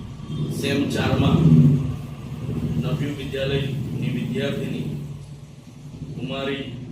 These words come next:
સિદ્ધિ મહેશભાઈ,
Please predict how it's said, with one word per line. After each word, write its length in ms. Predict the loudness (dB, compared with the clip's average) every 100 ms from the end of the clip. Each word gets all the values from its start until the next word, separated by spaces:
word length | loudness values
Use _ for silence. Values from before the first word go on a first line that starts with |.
| -10 -10 -10 -10 -10 -12 -12 -14 -16 -16 -16 -18 -18 -20 -20 -20 -20 -16
સિદ્ધિ 600 | -12 -10 -2 0 0 -4 -12 -16 -18 -2 0 2 2 -2 -16 -20 -20 -20 -20 -20 -20 -14
મહેશભાઈ, 540 | -8 -4 -4 -4 -8